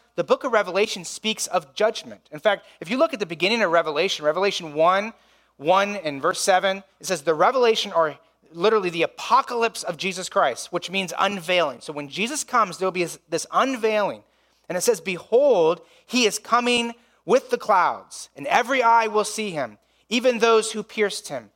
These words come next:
And all tribes of the earth." So this is something where everyone that's been alive will wail on account of him. They're not cheering him, they're wailing because they recognize there's judgment that's gonna come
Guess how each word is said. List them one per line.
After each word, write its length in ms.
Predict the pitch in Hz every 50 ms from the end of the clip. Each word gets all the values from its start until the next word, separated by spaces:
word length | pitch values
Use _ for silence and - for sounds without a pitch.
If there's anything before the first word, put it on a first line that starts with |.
| _ _ -
And 80 | - _ _ -
all 400 | 185 202 226 247 269 285 277 269
tribes 600 | - - - 247 233 226 220 214 202 190 165 156
of 120 | 185 170
the 140 | 170 185 180
earth." 140 | 160 123 -
So 80 | - 170
this 160 | 196 214 -
is 100 | 220 -
something 240 | 233 226 208 226 202
where 160 | 185 180 - -
everyone 880 | - 254 294 302 294 302 277 277 262 254 247 240 220 190 151 135 131 - _ _ _ _ _
that's 160 | - 180 160
been 160 | 160 190 233 247
alive 480 | 240 214 214 208 196 180 139 98 98 - _ _ _ _ _ _ _ _ _ _ _ _ _ _ _ _ _ _ _
will 400 | - 185 180 160 151 151 156 170
wail 760 | 196 226 247 262 277 277 262 226 175 151 135 120 117 117 - -
on 100 | 151 156
account 320 | 139 - - 165 147 143 123
of 80 | 110
him. 120 | - 98 - _ _ _ _ _ _ _ _ _ _ _ _ _ _ _ _ _
They're 100 | - 254
not 160 | 320 320 -
cheering 520 | - - 285 294 294 294 277 262 247 220
him, 340 | 185 185 185 190 190 190 180
they're 120 | 190 208 190
wailing 480 | 180 190 208 220 240 247 233 214 190
because 160 | 170 175 180
they 80 | 175 185
recognize 480 | 180 208 226 220 240 220 202 196 170 156
there's 220 | 208 196 165 -
judgment 580 | - _ - - 226 247 262 - 247 254 233 190
that's 200 | 196 190 - -
gonna 180 | 220 208 190
come 380 | 170 - - 240 240 240 220